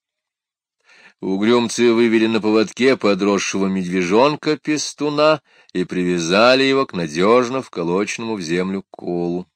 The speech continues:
Зверёныш, привыкший к жизни среди людей, немного поворчал —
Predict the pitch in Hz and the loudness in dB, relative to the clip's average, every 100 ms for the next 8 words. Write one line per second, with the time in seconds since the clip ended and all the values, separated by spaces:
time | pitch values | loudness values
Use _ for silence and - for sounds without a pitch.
0 | _ _ _ _ _ _ _ _ _ _ | _ _ _ _ _ _ _ _ _ _
1 | _ _ - 85 92 98 101 98 90 85 | _ _ -10 -4 0 2 4 2 2 -4
2 | - 92 92 131 - 98 90 82 90 82 | -4 -2 -2 -2 -4 -4 -4 -4 -4 -4
3 | 90 85 - 87 87 85 80 87 85 85 | -4 -6 -6 -6 -6 -6 -4 -4 -2 -4
4 | 87 80 87 85 80 - 127 156 | -6 -6 -6 -6 -6 -4 -4 -4